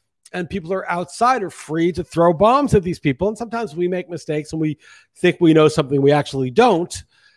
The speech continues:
But most of the time, an earnest criticism from, uh,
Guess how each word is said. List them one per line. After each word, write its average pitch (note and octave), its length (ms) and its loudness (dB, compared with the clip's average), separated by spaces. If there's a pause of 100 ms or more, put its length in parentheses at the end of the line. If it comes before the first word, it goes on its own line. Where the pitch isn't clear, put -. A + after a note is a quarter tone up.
(240)
But F#3+ 180 4
most B3+ 300 4
of - 40 -10
the C4+ 80 -2
time, F#3 560 2 (300)
an F3 200 -10
earnest A3+ 340 0
criticism G3 520 2
from, F3 260 -2
uh, E3 240 2